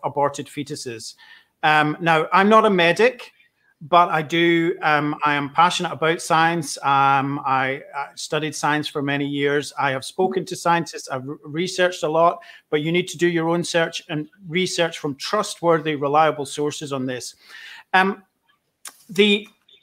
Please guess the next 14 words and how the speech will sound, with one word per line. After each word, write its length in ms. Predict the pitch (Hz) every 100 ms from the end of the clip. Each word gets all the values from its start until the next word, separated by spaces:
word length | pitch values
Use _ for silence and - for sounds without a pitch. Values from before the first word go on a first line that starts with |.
| _ _ _ _
uh, 220 | 202 190 190 - _
and, 300 | 190 175 147 -
and 380 | 175 170 147 - _ _ -
I'm 180 | 175 160
obviously 300 | 151 - 151
pro-life 500 | - 160 147 147 147
as 140 | 127
well 420 | 143 139 139 165
when 160 | 143 139
I, 120 | 147
when 160 | 139 139
I 80 |
say 240 | 139 160 147
this. 280 | 135 127